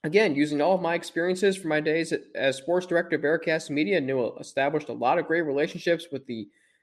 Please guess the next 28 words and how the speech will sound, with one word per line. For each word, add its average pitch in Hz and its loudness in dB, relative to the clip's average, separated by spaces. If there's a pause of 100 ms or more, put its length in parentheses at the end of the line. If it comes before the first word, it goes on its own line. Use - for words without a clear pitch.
(100)
S 156 4
I 117 -2
Ds 185 0
and 143 0
athletic 135 -2
department 175 0
members, 185 0
and 113 -4
e-, 135 -8
even 151 2
John 147 2
Cunningham, 160 -2
the 131 2
athletic 131 -2
director, 165 0
and 123 -4
of - -20
course, 139 0 (140)
those 143 2
who 147 -8
cover 143 2
the 135 -6
team 151 0
professionally, 156 0
like 131 0
Dan, 165 2
Mo 113 2
Egger, 180 2